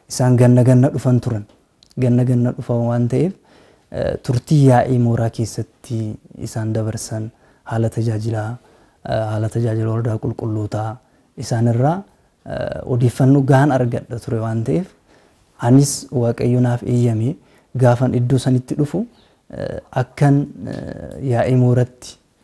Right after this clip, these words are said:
dabalamee tajaajila mana amantaa kootirraa argadhu, eh, daran, eh, waldichi keenya, yaa, akkuma beekamu waldaan qulqullootaa,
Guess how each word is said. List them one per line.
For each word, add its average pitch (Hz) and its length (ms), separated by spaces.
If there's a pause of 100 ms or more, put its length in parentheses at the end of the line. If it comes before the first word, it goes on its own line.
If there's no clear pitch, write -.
(160)
dabalamee 117 680 (400)
tajaajila 123 480
mana 120 200
amantaa 113 440
kootirraa 113 460
argadhu, 123 540 (420)
eh, - 400
daran, 127 380 (480)
eh, - 600
waldichi 120 480
keenya, 147 400
yaa, 117 200
akkuma 117 280
beekamu 139 500 (120)
waldaan 120 360
qulqullootaa, 123 680